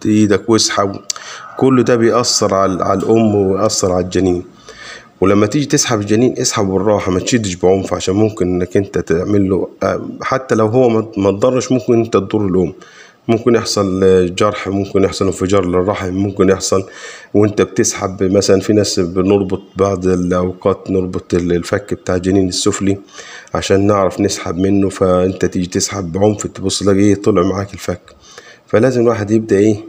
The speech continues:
ي-، ي-، يسحب بالراحة يعني، ويتدخل بالراحة، الإيد تكون نظيفة، يكون في مطهر معاك، بحيث إنك أنت إيه، يعني ما ت-، ما تأثرش على الرحم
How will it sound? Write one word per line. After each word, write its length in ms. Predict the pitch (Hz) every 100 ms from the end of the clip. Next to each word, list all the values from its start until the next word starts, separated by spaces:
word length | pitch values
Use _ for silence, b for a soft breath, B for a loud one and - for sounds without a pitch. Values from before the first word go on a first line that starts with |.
| -
ي-، 40 |
ي-، 1160 | 95 90 90 95 98 113 113 - 107 113 104 -
يسحب 360 | 127 - - 85
بالراحة 420 | 104 104 95 92
يعني، 260 | 82 92 95
ويتدخل 480 | 98 104 113 -
بالراحة، 480 | 90 98 113 113 110 B B B B
الإيد 280 | 104 120 123
تكون 300 | - 107 104
نظيفة، 460 | 95 110 110 110 101
يكون 220 | 98 110
في 140 | 104
مطهر 460 | 110 95 113 101 95
معاك، 300 | 98 104 110 - B B B B
بحيث 320 | 98 110 110
إنك 240 | 104 95 113
أنت 220 | 110 -
إيه، 320 | 104 104 113 110 - B B B B 101
يعني 280 | 101 101
ما 140 | 101 101
ت-، 260 | 101 -
ما 220 | 101 95 95
تأثرش 500 | - 98 123 117 98
على 180 | 95
الرحم 360 | 95 104 - 98